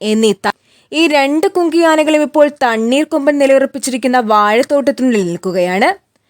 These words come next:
മൂന്നാമത്തെ കുങ്കിയാനയായ സൂര്യൻ ഇപ്പോൾ ലോറിക്ക് സമീപം നിലയുറപ്പിച്ചിരിക്കുന്നു.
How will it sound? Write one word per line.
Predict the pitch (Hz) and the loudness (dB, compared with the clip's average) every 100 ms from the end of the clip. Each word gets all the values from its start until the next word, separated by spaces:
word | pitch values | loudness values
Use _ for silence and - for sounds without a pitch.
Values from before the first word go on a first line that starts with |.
| _ - | _ -6
മൂന്നാമത്തെ | 214 240 247 262 269 269 294 | 0 2 2 2 0 -2 -4
കുങ്കിയാനയായ | 277 254 262 262 254 254 247 | -4 -2 0 2 2 2 2
സൂര്യൻ | 247 - 220 226 269 | 0 0 -2 0 0
ഇപ്പോൾ | 262 269 247 - _ | 0 0 0 -2 _
ലോറിക്ക് | 208 226 220 240 277 294 | 2 4 6 4 0 -2
സമീപം | 262 247 226 190 - | 0 0 0 -2 -2
നിലയുറപ്പിച്ചിരിക്കുന്നു. | 190 202 220 196 156 175 196 180 208 240 | -4 2 2 2 -2 -8 -8 -4 0 0